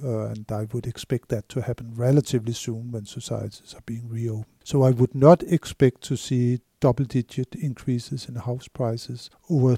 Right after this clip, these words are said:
the, the next year from now on. We will see it in twenty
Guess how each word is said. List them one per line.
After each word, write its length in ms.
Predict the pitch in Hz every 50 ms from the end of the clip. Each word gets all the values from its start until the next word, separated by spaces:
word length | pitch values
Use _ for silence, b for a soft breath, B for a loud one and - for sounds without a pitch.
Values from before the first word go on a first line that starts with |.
| - _
the, 260 | - 127 107 107 104 b b b b
the 120 | - 143
next 360 | 120 120 127 120 - - - -
year 320 | 135 120 131 139 151 160
from 260 | - - 143 123 110
now 220 | 117 117 113 117 131
on. 460 | 139 127 113 104 104 113 120 120 117 113
We 120 | 120 113
will 140 | 110 107 104
see 280 | - - 175 180 196
it 100 | 208 202
in 300 | - - 147 127 127 131 - -
twenty 340 | - - 127 123 135 135